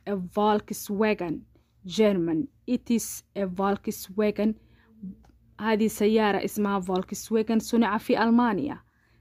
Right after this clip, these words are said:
It is a daf Dutch. It is a daf Dutch. هذه السيارة اسمها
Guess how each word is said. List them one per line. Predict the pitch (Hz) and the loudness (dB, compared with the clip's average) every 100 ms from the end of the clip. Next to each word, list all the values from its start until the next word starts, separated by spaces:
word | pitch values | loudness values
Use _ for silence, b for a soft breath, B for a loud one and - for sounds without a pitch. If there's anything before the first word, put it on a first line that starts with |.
| _ _ 247 | _ _ -2
It | 247 - | 0 0
is | 247 - - - _ _ _ _ _ _ _ - | 0 -2 -14 -20 _ _ _ _ _ _ _ -4
a | 208 | -4
daf | 180 196 190 196 214 - - _ - - 185 | -2 0 2 2 0 -2 -16 _ -20 -14 0
Dutch. | 214 170 - - - _ _ - | 0 0 -6 -10 -10 _ _ -6
It | 233 - | -6 0
is | 233 - - - | -2 -2 -12 -6
a | 202 | -6
daf | 180 190 190 202 - _ | -4 -2 0 -2 -4 _
Dutch. | 190 208 - - - b b b b | -4 -2 -2 -10 -16 b b b b
هذه | - 220 214 | -2 0 2
السيارة | 208 - 214 208 202 202 | 0 0 2 4 2 0
اسمها | - 202 202 | -2 -2 0